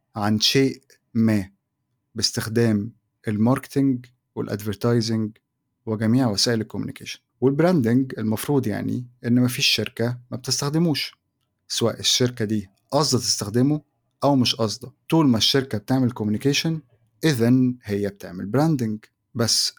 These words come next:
هل البراندنج في شكل اللي هو إن احنا نعمل له أبليكيشن، يعني البراندنج أبليكيشن، هل البراندنج أبليكيشن حصري على الشركات أو الأفراد بس؟ في الحقيقة لأ،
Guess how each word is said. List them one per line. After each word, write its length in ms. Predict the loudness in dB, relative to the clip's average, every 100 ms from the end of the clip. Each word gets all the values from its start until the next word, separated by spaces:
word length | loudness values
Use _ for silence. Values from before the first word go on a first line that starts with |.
| _
هل 300 | -2 2 2
البراندنج 840 | 0 0 2 2 2 0 -4 -8 -12 _ _ _ _ _ _
في 140 | -8 -2
شكل 320 | -2 -2 -6
اللي 160 | -2 2
هو 160 | 2
إن 100 | 2
احنا 180 | 0 0
نعمل 240 | 0 2
له 180 | 0 0
أبليكيشن، 640 | -6 -8 -6 -2 -2 -4
يعني 280 | -10 -12 -16 -18 -14
البراندنج 560 | -6 0 2 2 0
أبليكيشن، 520 | -6 -12 -10 -8 -8 -10 _
هل 420 | -4 0 0 -2 -4 -8
البراندنج 560 | -2 0 2 2 0
أبليكيشن 640 | -4 -8 -2 -2 -2 -6 -12 -18 _
حصري 760 | -8 -4 -2 -2 -2 -4 -4 -10 _ _ _ -8
على 240 | -2 0
الشركات 840 | 2 0 -2 -6 -2 -2 -2 _ -20 _ _ _ _ _ _ _ 0
أو 140 | 2
الأفراد 420 | 2 -4 -2 -2
بس؟ 420 | 0 -2 -2 -8 -14 _ _ _ _ _ _ -10
في 100 | -6
الحقيقة 420 | -4 -2 -4 -4
لأ، 180 | -8